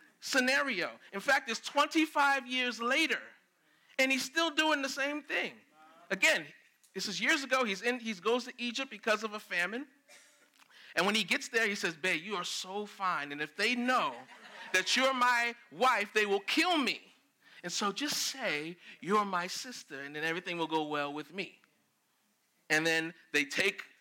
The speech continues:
uh, Sarah, and then when they find out that it's his wife, because plagues and all that stuff's happening,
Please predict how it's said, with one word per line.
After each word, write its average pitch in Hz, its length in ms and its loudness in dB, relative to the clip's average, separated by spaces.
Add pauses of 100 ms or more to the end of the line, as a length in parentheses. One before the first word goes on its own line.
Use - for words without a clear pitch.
(180)
uh, 175 140 4
Sarah, 185 600 0 (400)
and 180 400 0 (180)
then 180 200 0
when 185 100 0
they 180 100 2
find 190 500 0
out 233 280 2
that 170 160 0
it's 175 160 -4
his 165 160 -10
wife, 185 240 0
because 156 260 -8
plagues 165 460 -4
and 147 100 -10
all 147 80 -6
that 147 140 -6
stuff's 143 200 -14
happening, 156 280 -6